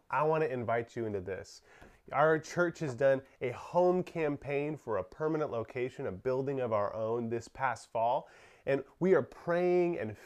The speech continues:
fasting throughout the season of Lent over this campaign, over the fact that we don't yet have a building. We're asking God to show us where he would want us to be. So we're praying every week over a different thing. This is available for download. So if you call Life Church Livonia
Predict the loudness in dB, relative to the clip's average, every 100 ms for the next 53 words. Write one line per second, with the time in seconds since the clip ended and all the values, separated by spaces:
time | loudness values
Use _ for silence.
0 | -8 -6 -6 -8 -10 -10 -10 _ 2 2
1 | 0 -14 -8 -6 -4 -4 -6 -8 -8 -6
2 | -6 -10 -20 -20 _ _ 0 4 4 4
3 | 0 0 0 0 0 -6 _ _ -4 -2
4 | -2 -4 -4 -4 -6 -12 -16 0 2 2
5 | 2 -2 0 4 2 2 -4 -4 -6 0
6 | 6 6 6 0 0 0 0 0 0 0
7 | -2 -2 -4 0 0 0 -6 -6 -2 0
8 | 2 0 -4 -12 -12 -6 -2 0 -2 -4
9 | 0 0 0 -2 -2 -2 -2 -2 -6 -12
10 | -20 _ -12 -10 -8 -10 -14 -20 -18 -2
11 | 4 4 4 0 0 0 0 2 2 0
12 | -2 -2 2 2 2 -2 -2 -6 -2 -2
13 | -2 -2 -4 -2 -2 0 0 2 0 0
14 | -2 -4 -2 -2 0 0 0 -4 -4 -6
15 | -6 0 2 2 0 -4 -6 -6 -6 -2
16 | -2 -2 -4